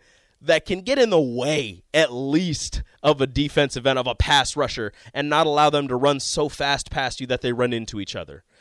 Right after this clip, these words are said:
You gotta get somebody on the defensive line that can get past one person. One person, because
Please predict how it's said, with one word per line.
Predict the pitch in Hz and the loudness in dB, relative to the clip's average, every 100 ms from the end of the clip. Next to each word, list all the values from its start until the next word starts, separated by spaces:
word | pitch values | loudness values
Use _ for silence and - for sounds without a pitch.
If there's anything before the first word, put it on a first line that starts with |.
| _ - | _ -8
You | 202 | -2
gotta | 220 | 0
get | 214 190 | 0 0
somebody | 214 208 190 | 0 2 4
on | 175 | 2
the | 151 | 0
defensive | 170 190 180 - 139 | -4 0 0 -2 -4
line | 160 156 143 135 _ _ | 0 2 2 -2 _ _
that | 170 175 | 0 0
can | - 151 | 0 0
get | 196 - | 0 0
past | - 220 202 - | 0 2 0 -2
one | 123 127 156 147 | -4 2 4 2
person. | 123 135 110 95 82 _ _ _ _ _ _ - | 0 -2 -2 -6 -12 _ _ _ _ _ _ -4
One | 320 453 339 | 0 2 4
person, | 294 247 151 101 160 | 4 2 -2 -8 -8
because | 240 285 240 | 0 2 0